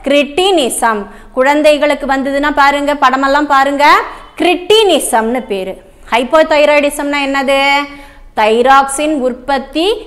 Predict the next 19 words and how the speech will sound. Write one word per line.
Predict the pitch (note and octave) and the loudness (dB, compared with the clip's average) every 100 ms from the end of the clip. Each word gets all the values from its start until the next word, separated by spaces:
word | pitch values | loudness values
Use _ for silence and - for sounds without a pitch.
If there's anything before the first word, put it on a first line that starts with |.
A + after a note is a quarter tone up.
| - - | -12 -2
குறையக்கூடிய | F#4+ G4 F#4+ F#4 F#4 D#4 C#4 C#4 C#4 | 2 4 4 2 0 -4 -2 0 0
நிலை. | B3 G#3+ A3 B3 A#3+ G3+ F#3+ - - - - - - | -2 0 2 4 2 0 -6 -16 -20 -20 -20 -18 -8
அதுக்கு | A3+ C4 | -6 -2
தான் | C4 | -2
என்ன | D4 C4 C#4+ | -2 -2 -2
பேரு? | D4 C#4+ D#4+ F#4+ B4 - - - | 0 4 6 6 2 -6 -20 -4
குழந்தைங்களுக்கு | C4 C4+ D4 D4 D4+ C#4 | 0 2 2 -2 -4 -4
வந்ததுன்னா | C#4+ C#4 C#4 D4 F#4 | -4 -2 -4 -2 -2
மழலை | D4 C4 C#4 C#4+ | 0 0 0 -2
பருவத்துல | C#4 C4 C#4 C#4 D4 | -2 -4 -2 -4 -2
அல்ல | C#4+ B3+ C4+ | 0 2 0
குழந்தை | C#4 C4 C#4 D4 | -2 -2 0 0
பருவத்துல | C4+ C4+ C#4 C4+ C#4 | -2 -4 -4 -4 -4
வரும் | C4 C#4 C#4+ | -2 -2 -2
பொழுது | C#4 C4 G4 - - - - | -2 0 -2 -2 -10 -14 -6
உடல் | B3+ C#4+ | -2 0
வளர்ச்சியும் | C#4+ C#4 B3+ B3+ D4+ D#4+ | 0 0 0 -4 -4 -2
மன | C#4 C4 | -2 -2
வளர்ச்சியும் | C#4 C4+ C4 - D4 E4 | 0 0 -2 -4 0 0